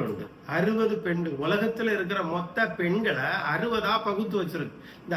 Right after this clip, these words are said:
அறுபது பெண்களையும் எல்லா தேவர்களுக்கும் இவர் திருமணம் செய்து கொடுக்கிறார். இந்த திருமணம் செய்து கொடுக்கிறது ஒரு கால அளவுன்னு ஒண்ணு இருக்கு, கால அளவு. அதாவது ஒரு ஆண் திருமணம்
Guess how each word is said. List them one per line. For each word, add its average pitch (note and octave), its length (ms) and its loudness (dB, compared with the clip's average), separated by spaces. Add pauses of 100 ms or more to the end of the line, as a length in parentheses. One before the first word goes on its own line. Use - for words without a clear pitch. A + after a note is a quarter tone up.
அறுபது B3+ 360 2 (140)
பெண்களையும் F3 640 2 (540)
எல்லா G#3+ 260 2 (220)
தேவர்களுக்கும் G3 640 2
இவர் G3+ 180 2
திருமணம் F3+ 340 -2
செய்து E3+ 180 2
கொடுக்கிறார். C#3+ 420 -2 (420)
இந்த G#3 240 0
திருமணம் C#4+ 460 2
செய்து G#3+ 180 4
கொடுக்கிறது F3+ 400 0 (120)
ஒரு F#3 100 0 (100)
கால A#3+ 220 4 (100)
அளவுன்னு G#3 340 2
ஒண்ணு F#3 140 2
இருக்கு, D#3 240 -2
கால F#3 240 4
அளவு. C#3 180 0 (140)
அதாவது G3+ 260 0 (120)
ஒரு F#3 100 0 (240)
ஆண் C4 160 2 (460)
திருமணம் C4 680 4